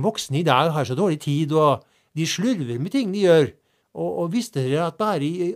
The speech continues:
Amerika så dør det syv tusen mennesker hvert eneste år? Ja, fordi legene der ikke klarer å skrive tydelig nok på reseptene.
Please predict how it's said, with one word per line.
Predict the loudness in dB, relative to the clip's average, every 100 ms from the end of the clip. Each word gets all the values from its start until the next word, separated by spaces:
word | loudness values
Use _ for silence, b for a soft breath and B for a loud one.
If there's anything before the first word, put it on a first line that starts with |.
| -6
Amerika | -4 -4 -4 -4 -4 -4
så | -6
dør | -2 -2 -2
det | -4 -6 -10 b b
syv | -20 -8 -2 0 0 -2
tusen | -4 -4 -4 -6 -4
mennesker | -4 -4 -6 -6 -6 -4
hvert | -4 -6
eneste | -6 -4 -4 -6 -4 -4
år? | -2 -6 _ _ _ _ _ -8
Ja, | -8 -8 _ _ _ _ _ _ _
fordi | -4 -2 -2 0
legene | 0 0 -2 -4 0
der | 0 -2
ikke | -6 -6
klarer | -2 -2 -2 -4
å | -8
skrive | -6 -6 -6
tydelig | -6 -6 -4 -4
nok | -6 -6 -2
på | -2
reseptene. | -2 -4 -6 -6 -6